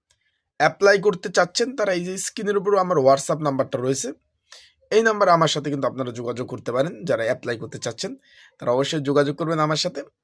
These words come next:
আর কিভাবে আবেদন করতে হয়, সেটা আমি বলে দেবো। WhatsApp নাম্বার এই ডেসক্রিপশন বক্সে রয়েছে। এবং পরীক্ষা হবে লিখিত পরীক্ষা,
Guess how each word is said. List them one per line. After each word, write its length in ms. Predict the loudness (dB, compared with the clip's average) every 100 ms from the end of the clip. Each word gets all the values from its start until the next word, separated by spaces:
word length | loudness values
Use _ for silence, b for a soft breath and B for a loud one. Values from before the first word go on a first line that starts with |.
| _ _ b b b
আর 160 | 2 2
কিভাবে 460 | 2 2 4 4 4 4
আবেদন 380 | 4 4 2
করতে 240 | 0 2 4
হয়, 80 | 4
সেটা 240 | 4 2
আমি 140 | 2
বলে 260 | 2 2 2
দেবো। 400 | 2 0 -4 -8 _
WhatsApp 340 | 2 2 2 -2
নাম্বার 300 | 0 2 0
এই 60 |
ডেসক্রিপশন 480 | 0 -4 -6 -4 0
বক্সে 240 | 0 0 0
রয়েছে। 260 | 0 -2 -6 B B
এবং 180 | 0 0 4
পরীক্ষা 320 | 2 4 4
হবে 120 | 4
লিখিত 380 | 2 -2 0 4
পরীক্ষা, 400 | 6 4 2 0